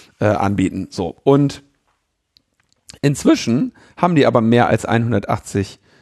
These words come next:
Mitarbeiter und planen, zum Ende des Jahres sogar zweihundertzwanzig zu haben. Und, ähm, was die machen ist, naja, einmal im Jahr treff-, trefft sich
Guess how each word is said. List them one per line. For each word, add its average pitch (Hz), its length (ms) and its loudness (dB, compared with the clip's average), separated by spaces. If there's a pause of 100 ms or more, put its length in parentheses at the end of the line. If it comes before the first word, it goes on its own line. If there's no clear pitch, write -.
Mitarbeiter 135 760 0
und 110 160 -4
planen, 135 720 2 (320)
zum 117 180 0
Ende 117 240 2
des 127 160 -2
Jahres 110 460 4
sogar 110 240 2
zweihundertzwanzig 110 800 -2
zu - 160 -12
haben. - 280 -16 (600)
Und, 117 600 2
ähm, 107 480 2 (220)
was 117 420 -2
die 95 120 -2
machen 92 400 0
ist, - 320 -2
naja, 123 300 0
einmal 185 420 2
im 117 220 0
Jahr 104 420 2
treff-, - 500 -4
trefft - 380 -2
sich - 320 -4